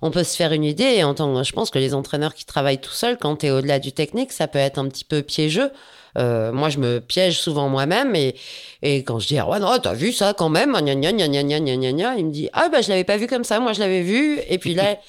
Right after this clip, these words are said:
<laughs> ah oui, bah, on peut voir les choses autrement.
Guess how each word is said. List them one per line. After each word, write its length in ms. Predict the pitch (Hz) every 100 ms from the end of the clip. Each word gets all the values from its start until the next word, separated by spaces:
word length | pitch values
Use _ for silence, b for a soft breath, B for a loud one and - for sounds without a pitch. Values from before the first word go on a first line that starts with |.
| - -
<laughs> 300 | - - -
ah 140 | - 190
oui, 280 | 160 - -
bah, 120 | 160
on 80 | 143
peut 120 | 143
voir 200 | 147 208 214
les 100 | 202
choses 220 | 220 214
autrement. 480 | 214 - 180 160